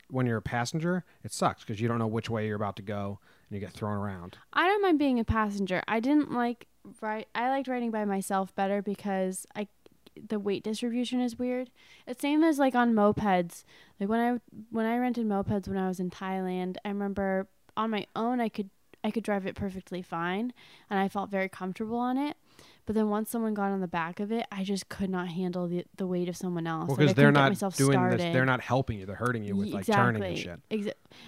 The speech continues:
Speaker 2: it wasn't even the turning. That part, it was just, like, starting and stopping. That was the hard part.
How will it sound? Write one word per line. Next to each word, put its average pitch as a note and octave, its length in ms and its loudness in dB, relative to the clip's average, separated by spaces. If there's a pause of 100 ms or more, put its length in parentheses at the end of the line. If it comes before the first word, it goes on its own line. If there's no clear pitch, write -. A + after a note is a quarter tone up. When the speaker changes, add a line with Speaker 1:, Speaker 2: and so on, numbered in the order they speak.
Speaker 2:
it B3+ 40 0
wasn't D#4+ 240 6
even D4+ 120 8
the A3+ 60 4
turning. G3 400 0
That A3 180 0
part, A3+ 300 -2
it G3+ 80 -2
was G#3+ 120 2
just, G#3 140 -2
like, F#3 240 -2
starting G#3 500 2
and G3 140 4
stopping. F3 600 0
That D#3+ 180 2
was F#3 160 -4
the E3 120 -4
hard D#3+ 300 -6
part. - 300 -6